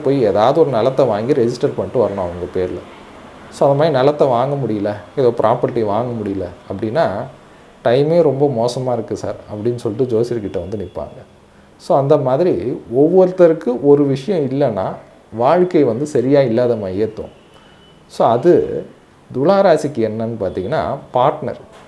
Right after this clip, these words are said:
அவங்களுக்கு ஒண்ணு ஃப்ரெண்டு யாராவது ஒரு நல்ல திக் ஃப்ரெண்டா இருக்கும்,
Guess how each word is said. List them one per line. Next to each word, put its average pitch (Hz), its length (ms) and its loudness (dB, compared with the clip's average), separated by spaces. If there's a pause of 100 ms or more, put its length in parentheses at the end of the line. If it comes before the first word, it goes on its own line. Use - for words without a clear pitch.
(640)
அவங்களுக்கு 120 500 0
ஒண்ணு 180 360 0 (560)
ஃப்ரெண்டு 175 380 4
யாராவது 123 560 4
ஒரு 113 120 0
நல்ல 107 240 0
திக் 120 300 -2
ஃப்ரெண்டா 104 260 -2
இருக்கும், - 300 -8